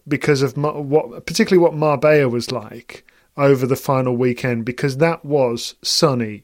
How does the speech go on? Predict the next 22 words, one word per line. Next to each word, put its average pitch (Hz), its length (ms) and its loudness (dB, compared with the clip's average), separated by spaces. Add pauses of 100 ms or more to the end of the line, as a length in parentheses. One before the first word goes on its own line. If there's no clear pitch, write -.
and 139 180 -10
spring-like, 123 1000 -2
and 139 100 -4
there 139 40 -2
was 127 100 -2
a 139 60 0
crowd, 110 640 -4 (160)
and 135 120 -2
they 143 60 0
were 143 220 4
all 135 240 6
into 127 340 -4
it, 110 240 -12
and 139 140 -8
there 147 200 -4
were 135 100 2
t-, - 200 -6 (320)
there 147 100 2
were 143 60 4
two 143 300 2
Spanish 139 580 -2
guys 117 560 -2